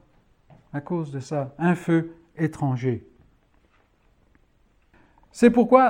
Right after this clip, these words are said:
Abraham, revenons à lui quand même, recouvra son fils, parce que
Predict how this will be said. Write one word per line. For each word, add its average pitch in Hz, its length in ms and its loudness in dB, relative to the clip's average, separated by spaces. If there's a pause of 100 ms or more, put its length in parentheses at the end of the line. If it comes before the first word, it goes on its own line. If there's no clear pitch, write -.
(120)
Abraham, 180 880 4 (840)
revenons 165 340 2
à 185 60 4
lui 233 220 2
quand 143 120 -6
même, 165 340 2 (400)
recouvra 214 760 2 (200)
son 208 300 4
fils, - 720 0 (720)
parce 180 260 -2
que 196 360 2